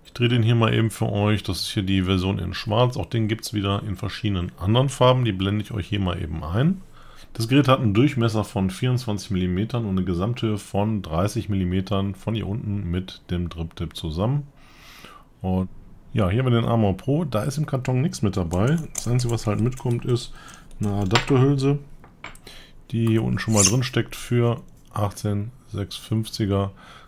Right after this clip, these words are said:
so dass wir halt auch noch die hier verwenden können. Auch hier blende ich euch nochmal die anderen verfügbaren Farben ein. Das Gerät wiederum hat einen Durchmesser von fünfundzwanzig Millimetern und eine Gesamtlänge von neunzig Komma fünf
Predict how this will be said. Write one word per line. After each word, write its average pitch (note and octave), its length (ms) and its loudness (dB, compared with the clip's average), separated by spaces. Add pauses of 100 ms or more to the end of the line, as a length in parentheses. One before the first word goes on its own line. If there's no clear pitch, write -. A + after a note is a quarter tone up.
so G2+ 160 -4
dass F2+ 260 -2
wir F#2+ 400 4
halt F#2+ 320 0
auch F#2 380 -4
noch F#2 260 -4 (480)
die G2 160 2
hier F#2 140 4
verwenden A#2 420 0
können. F3 380 2 (640)
Auch A#2 140 2
hier C3+ 180 4
blende A#2 300 4
ich B2 60 2
euch A2+ 160 2
nochmal A2 260 4
die G2 140 0
anderen A2 340 0
verfügbaren F#2 760 -6
Farben C3 440 0
ein. A#2+ 260 0 (360)
Das D3+ 200 0
Gerät D#3 220 0
wiederum C#3 320 0
hat B2+ 180 -2
einen G#2+ 240 0
Durchmesser A2+ 500 0
von F2+ 360 -6 (100)
fünfundzwanzig D#3+ 760 -2
Millimetern C3 500 -2
und A2 80 -2
eine G2+ 100 -2
Gesamtlänge G2 880 0
von F#2+ 340 -2
neunzig F#2+ 460 -2
Komma F2 300 -6
fünf G#2 420 -4